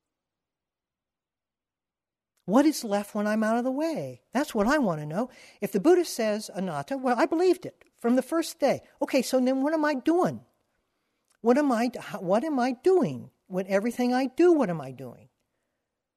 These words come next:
Because if there's no I, then why do I keep thinking there is one? See, I want to know that. I don't want to play with this thing. I want to go as deep as the teaching will take me.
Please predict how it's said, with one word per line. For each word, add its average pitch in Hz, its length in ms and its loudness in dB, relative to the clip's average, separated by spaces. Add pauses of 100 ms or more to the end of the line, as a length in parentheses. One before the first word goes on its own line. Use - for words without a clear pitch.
(1120)
Because 254 380 0
if 247 160 -2
there's 214 200 -2
no 254 300 4
I, 185 440 -2
then 220 140 0
why 233 160 0
do 269 100 0
I 254 100 0
keep 269 220 -6
thinking 330 400 0
there 180 140 4
is 143 180 -6
one? 123 260 -16 (2250)
See, 226 60 -6
I 240 60 0
want 269 220 0
to 226 40 2
know 208 300 2
that. 123 300 -6 (1500)
I 214 100 2
don't 302 160 0
want 240 180 0
to - 80 -20
play 285 200 2
with 214 120 2
this 143 200 -6
thing. 185 380 -6
I 233 180 0
want 254 220 2
to 190 60 0
go 190 460 0 (460)
as 170 280 0
deep 285 460 2
as 226 120 2
the 208 100 -2
teaching 233 360 -6
will 190 120 -4
take 156 300 -8
me. 127 100 -20